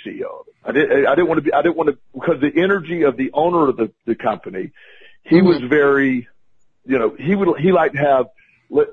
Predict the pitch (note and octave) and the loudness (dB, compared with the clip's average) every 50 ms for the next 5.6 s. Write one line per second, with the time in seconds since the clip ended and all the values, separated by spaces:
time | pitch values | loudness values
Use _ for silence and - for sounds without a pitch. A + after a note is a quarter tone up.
0 | - F4+ - D3 F#3+ G#3+ G#3 - G#3+ F#3 D#3+ D3+ C#3 C#3 D3+ D#3 E3+ E3 D#3+ D#3 | -6 -4 -2 0 0 2 2 2 0 2 0 0 -2 -2 -4 -2 -2 0 0 -2
1 | D3 B2 - C#3+ C#3 C3 C#3 B2+ B2+ B2+ B2+ B2 A#2+ A#2 A#2 A2 - - - C3 | -2 -2 -2 0 0 0 2 2 2 4 2 2 2 2 0 -2 -4 -6 -4 -2
2 | C3 B2 A2+ - B2 B2 A#2+ A#2+ A#2 A#2 A#2 - - - - - - B2+ B2 C#3 | -2 -2 -2 0 0 0 0 0 -2 -4 -8 -12 -18 -20 -10 -6 -6 -2 0 2
3 | C#3+ C#3+ C3+ C#3+ B2+ A2+ A2+ - - - D#3+ E3 E3 D#3 D3+ D3 C#3+ C3+ C#3 C3+ | 2 4 4 2 0 -2 -4 -6 -4 -2 -2 0 0 0 0 0 2 2 0 -2
4 | B2+ A#2+ - C3 D3 E3 C#3+ C#3+ C#3+ C#3 C3 B2+ A#2 B2+ B2 A#2 A#2 A2+ A2+ A2 | -4 -6 -2 0 0 2 2 2 2 2 2 2 2 2 2 2 0 0 -2 -4
5 | F#2+ G2 A2 C#3+ D3 - - D3 C#3 C3+ C#3 C#3 | -4 -2 -2 -2 -2 0 -2 0 0 0 0 -2